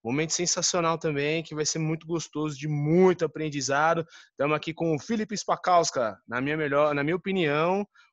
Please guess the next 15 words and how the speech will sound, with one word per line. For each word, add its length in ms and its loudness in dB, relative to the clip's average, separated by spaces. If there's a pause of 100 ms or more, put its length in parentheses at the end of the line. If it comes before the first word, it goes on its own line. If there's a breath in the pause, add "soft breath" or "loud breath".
um 120 0
dos 160 -4
melhores 560 4
árbitros 560 2
aí 160 2
da 440 4 (280)
Federação 460 0
Paulista, 600 -2
da 100 -2
Confederação 600 -4
Brasileira, 880 0 (400 loud breath)
e 120 -4
um 60 -2
cara 280 0
que, 760 -2